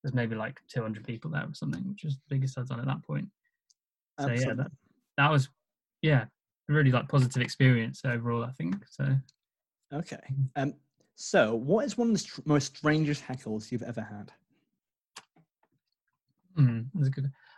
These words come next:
Speaker 1: I think, um, so once when I was doing musical stuff, I, uh, started my song, and someone was just like, "You've not actually, uh, plugged that in at all,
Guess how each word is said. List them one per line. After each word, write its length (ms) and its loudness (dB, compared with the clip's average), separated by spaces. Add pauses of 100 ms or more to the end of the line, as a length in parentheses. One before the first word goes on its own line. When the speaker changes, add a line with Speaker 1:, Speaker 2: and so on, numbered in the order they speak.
(200)
Speaker 1:
I 60 4
think, 180 0 (120)
um, 360 2 (320)
so 200 -2
once 220 2
when 80 2
I 40 2
was 120 2
doing 160 6
musical 400 4
stuff, 420 -4 (500)
I, 160 4
uh, 300 2 (880)
started 380 0
my 80 6
song, 460 4 (140)
and 100 4
someone 180 6
was 80 6
just 140 2
like, 240 2 (540)
"You've 160 4
not 180 4
actually, 440 0
uh, 220 0 (1300)
plugged 220 0
that 140 0
in 120 2
at 160 -6
all, 260 2